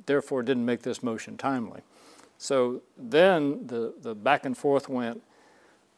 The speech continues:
Attorney Harpootlian represented to the court that as soon,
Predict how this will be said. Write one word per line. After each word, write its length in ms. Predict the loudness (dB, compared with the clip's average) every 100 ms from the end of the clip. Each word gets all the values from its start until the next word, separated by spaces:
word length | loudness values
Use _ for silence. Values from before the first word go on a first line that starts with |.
| _ _ _ _
Attorney 240 | -4 -2 0
Harpootlian 600 | -2 0 0 0 -2 0
represented 500 | 0 0 0 0 -2
to 100 | -8
the 120 | -8
court 380 | 0 2 2 0 -6
that 260 | -4 -4 -8 -18 -6
as 80 |
soon, 340 | 0 0 0